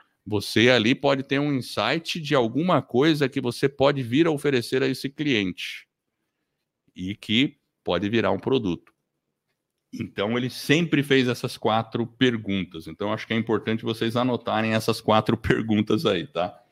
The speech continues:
Isso aí é bem importante. Bom, então, uma vez, quando a gente fala de avatar, é conhecer a pessoa. Com essas perguntas, você vai conhecendo essas pessoas. Você vai sabendo quem são, como é que elas vão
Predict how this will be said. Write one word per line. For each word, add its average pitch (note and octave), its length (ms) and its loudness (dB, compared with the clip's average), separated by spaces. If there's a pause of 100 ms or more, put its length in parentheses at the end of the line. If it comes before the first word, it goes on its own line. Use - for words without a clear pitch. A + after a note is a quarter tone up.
(560)
Isso - 160 -4
aí F#2+ 140 6
é G#2+ 140 6
bem G#2+ 220 4
importante. A2+ 600 0
Bom, C#3 380 2 (440)
então, F#3 380 4
uma A#3 240 6
vez, F3+ 360 4
quando A3 280 2
a G#3 40 4
gente G3+ 220 4
fala C#3+ 320 6
de B2+ 120 6
avatar, A2 540 4
é D3+ 60 6
conhecer F#3 520 2
a F#3 60 6
pessoa. G2+ 520 0
Com G#2+ 200 -2
essas A#2+ 280 0
perguntas, G#2+ 760 2
você G2 260 0
vai B2+ 360 2
conhecendo F#2 600 -4
essas - 240 -10
pessoas. - 600 -12
Você F2+ 80 -12
vai F2+ 120 -2
sabendo A#2+ 360 4
quem D#3+ 220 2
são, D3 420 4 (100)
como G2 200 -2
é A#2 80 4
que C3+ 100 2
elas C3+ 240 2
vão C3 320 2